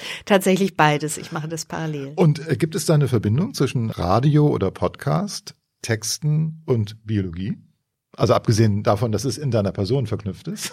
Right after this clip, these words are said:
Speaker 2: <laughs>
Speaker 1: Ja, es ist in meiner Person verknüpft, natürlich vom, vom Wissensgewinn her ja
Speaker 2: Ja.
Speaker 1: natürlich auch immer. Also ich bin ein sehr neugieriger Mensch, ich bin auch sehr sprunghaft und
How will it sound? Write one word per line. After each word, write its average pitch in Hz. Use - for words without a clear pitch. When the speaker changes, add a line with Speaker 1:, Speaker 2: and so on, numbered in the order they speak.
Speaker 2:
<laughs> -
Speaker 1:
Ja, 226
es 170
ist 220
in 190
meiner 160
Person 170
verknüpft, 165
natürlich 156
vom, 151
vom 147
Wissensgewinn 147
her 135
ja 151
Speaker 2:
Ja. 151
Speaker 1:
natürlich 135
auch 127
immer. 139
Also 156
ich -
bin 170
ein 156
sehr 156
neugieriger 202
Mensch, 208
ich -
bin 160
auch 160
sehr 156
sprunghaft 202
und 214